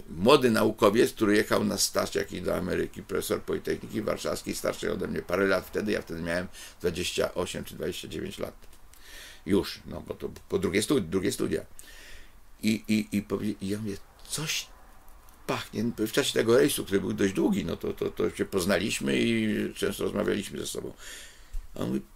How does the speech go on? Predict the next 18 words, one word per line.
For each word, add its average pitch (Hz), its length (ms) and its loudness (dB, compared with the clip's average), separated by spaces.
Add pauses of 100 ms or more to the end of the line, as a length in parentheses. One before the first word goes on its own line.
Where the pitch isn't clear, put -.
(560)
"No, 254 140 4
no, 302 300 4 (140)
poczuj, 302 420 6
co 98 180 2
to 95 180 6
jest". 85 460 2 (340)
Ja - 80 -8
mówię: 90 200 0 (520)
"Żywica. 160 840 2 (460)
Kanada 120 560 6
pachnąca 120 600 2
żywicą". 117 600 0 (560)
Fiedler, 101 600 6 (640)
też 127 200 12
jeden 107 300 10
z 82 60 2
bohaterów 101 720 4
lektur. - 480 4